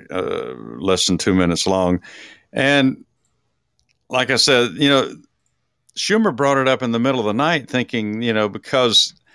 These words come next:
you know, imagine being up there listening to these blowhards talk for fifteen hours, uh,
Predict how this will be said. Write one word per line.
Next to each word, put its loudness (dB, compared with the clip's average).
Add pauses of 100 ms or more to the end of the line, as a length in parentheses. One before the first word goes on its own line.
(340)
you -2
know, 4
imagine 2
being 2
up -2
there 2
listening 0
to -2
these 0
blowhards 2
talk -2
for -6
fifteen -2
hours, -2 (600)
uh, 0